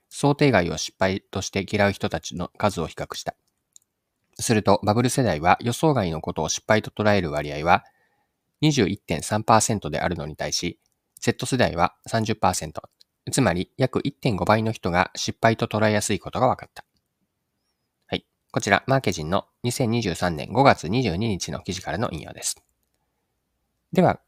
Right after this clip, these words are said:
Z世代のこの特徴的であるサプライズアレルギーから学べることについて、この後掘り下げていきましょう。Z世代は事前に確認できないことであったり、その場に行かないとわからないこと、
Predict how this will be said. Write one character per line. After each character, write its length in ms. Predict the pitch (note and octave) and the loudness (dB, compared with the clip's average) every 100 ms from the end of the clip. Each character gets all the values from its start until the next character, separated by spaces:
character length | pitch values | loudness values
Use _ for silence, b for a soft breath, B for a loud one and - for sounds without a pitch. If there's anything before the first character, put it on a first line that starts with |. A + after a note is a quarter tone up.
| _ | _
Z 260 | A2 - D#3 | -4 -2 0
世 100 | E3+ | 2
代 180 | B2 | 2
の 220 | D#2+ E2+ - | 2 -4 -4
こ 120 | - | -6
の 160 | F2 - | -6 -4
特 180 | A2 - | -6 -2
徴 160 | C3 | -2
的 180 | A#2+ A#2 | -2 -2
で 120 | G#2 | -2
あ 40 | D#3+ | 0
る 160 | - - | 0 0
サ 160 | A2+ | -2
プ 100 | - | 2
ラ 120 | F3+ | 2
イ 60 | F#3 | 2
ズ 120 | F3 | 2
ア 120 | - | 2
レ 120 | D3 D3 | 4 4
ル 100 | G2+ | 0
ギ 260 | D#2 - | -6 -10
ー 60 | _ | _
か 120 | F2+ | 0
ら 180 | F2+ F2 | 0 0
学 160 | A2 D#3 | 0 2
べ 80 | D#3+ | 2
る 60 | |
こ 120 | - - | 0 -2
と 80 | |
に 80 | D#3 | -4
つ 100 | - | -10
い 60 | D2 | -4
て、 200 | G2+ - | -4 -4
こ 100 | - | -6
の 100 | F#2+ | -6
後 140 | E2+ - | -2 -4
掘 100 | G#2+ | -2
り 60 | G2+ | -4
下 120 | F2+ | -4
げ 60 | F#2 | -4
て 120 | C#3 | -6
い 40 | |
き 80 | - | -6
ま 80 | D2 | -10
し 80 | - | -6
ょ 40 | |
う。 80 | - _ _ _ _ _ _ _ _ _ _ _ _ _ _ _ _ _ _ _ _ _ _ _ _ _ - | -6 _ _ _ _ _ _ _ _ _ _ _ _ _ _ _ _ _ _ _ _ _ _ _ _ _ 0
Z 240 | C#3 D#3 | 2 2
世 80 | - | 2
代 160 | C3+ | 2
は 180 | E2+ E2+ | 2 0
事 140 | F#2 A2 | 0 0
前 100 | D3+ | 0
に 80 | |
確 240 | D#3+ D#3 E3 | 2 2 4
認 140 | D#3 | 2
で 100 | D3+ | 2
き 100 | D3 | 0
な 100 | C3+ | -2
い 40 | E2+ | -2
こ 100 | F2+ | -6
と 120 | D#2 | -6
で 80 | - | -6
あ 20 | |
っ 80 | - | -6
た 80 | |
り、 240 | E2+ E2 - | -6 -6 -6
そ 160 | - B2 | 0 2
の 80 | |
場 140 | E3 D#3+ | 4 2
に 120 | D3 | 0
行 60 | C#3+ | 0
か 120 | D3 | 2
な 80 | C#3 | 2
い 60 | |
と 100 | B2 | 0
わ 80 | A#2 | 0
か 80 | C3+ | 0
ら 80 | C#3 | -2
な 100 | E2 | -2
い 60 | |
こ 100 | - | -8
と、 220 | - F3 | -8 -8